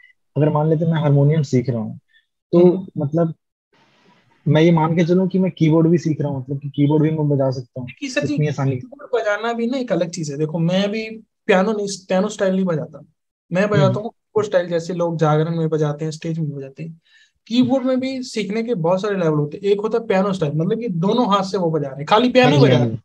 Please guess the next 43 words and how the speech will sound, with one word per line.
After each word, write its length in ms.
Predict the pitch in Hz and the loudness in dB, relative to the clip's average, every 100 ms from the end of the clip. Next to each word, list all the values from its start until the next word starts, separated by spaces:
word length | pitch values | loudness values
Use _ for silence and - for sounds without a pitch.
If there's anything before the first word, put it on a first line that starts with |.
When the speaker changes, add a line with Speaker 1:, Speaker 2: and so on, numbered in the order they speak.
| _ _ _ _ | _ _ _ _
Speaker 2:
ठीक 80 | - | -2
है, 120 | 202 | 0
Speaker 1:
हाँ 80 | 135 | 0
जी। 60 | 127 | 4
Speaker 2:
वो 420 | 262 302 294 262 | 6 4 2 -6
मतलब 280 | 247 269 269 | -4 -4 -2
कि 100 | 277 | 0
अपने 300 | 226 269 269 | 2 2 4
type 220 | 254 262 | 4 4
का 60 | 269 | 4
नहीं 120 | 254 | 4
बजा 220 | 247 240 | 6 4
सकते, 240 | 247 254 | 2 -2
हम 140 | 247 247 | -2 -2
उनके 200 | 208 208 | -4 -2
type 200 | 175 156 | -2 -2
का 100 | 160 | -6
नहीं 120 | 143 | -12
बजा 200 | 135 135 | -12 -14
सकते, 160 | 139 160 | -12 -10
क्योंकि 200 | 196 233 | -6 -2
उन्होंने 260 | 226 240 247 - | -2 -2 -4 -6
उ-, 160 | 180 - 190 | -10 -8 -2
उन्हीं, 260 | 185 226 | -2 0
उसी 240 | 208 190 240 | -4 -2 2
type 220 | 208 202 | 2 2
का 80 | 190 | -2
सीखा 260 | 180 165 | -4 0
हुआ 180 | 170 170 | 0 0
है, 140 | 170 - _ 226 | -6 -16 _ 0
हमने 200 | 262 233 | 2 2
उस 240 | 165 - | 0 -2
type 200 | 185 180 | -2 0
का 80 | 202 | -2
सीखा 280 | 202 196 190 | -2 -2 -2
है 100 | 190 | -4
कि 340 | - _ 233 | -12 _ 0
हम 100 | 226 | 4
harmonium 520 | 196 208 226 240 247 | 6 6 6 6 4
भी 80 | 247 | 4
बजा 280 | 226 220 220 | 4 2 0
सकते 320 | 220 226 226 | -2 -6 -4
हैं, 240 | 208 202 | -4 -6